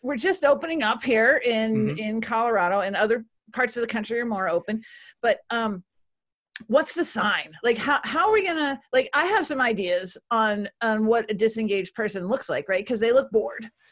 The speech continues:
Speaker 2: Mm-hmm.
Speaker 1: and, um, like, they don't have a sparkle in their eye of any sort. But
Speaker 2: Yep.
Speaker 1: what's, what's your tip on that?
Speaker 2: W-, well, you can see, uh, if they're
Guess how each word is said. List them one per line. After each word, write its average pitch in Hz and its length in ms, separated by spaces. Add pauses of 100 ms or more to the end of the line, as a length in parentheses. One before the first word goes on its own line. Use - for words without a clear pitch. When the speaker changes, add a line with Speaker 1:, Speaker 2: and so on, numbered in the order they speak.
(200)
Speaker 2:
Mm-hmm. 127 240
Speaker 1:
and, 214 720
um, 185 500 (160)
like, 202 280
they 220 200
don't 220 240
have 226 240
a 196 120
sparkle 226 460
in 208 100
their 196 140
eye 180 200
of 208 140
any 214 180
sort. 196 500 (440)
But 233 220
Speaker 2:
Yep. - 60
Speaker 1:
what's, 269 640 (240)
what's 269 380
your 262 640 (640)
tip - 360 (100)
on 165 180
that? 123 240 (800)
Speaker 2:
W-, - 260
well, 151 180
you 147 100
can 139 160
see, 160 340
uh, 143 160
if 143 140
they're 131 420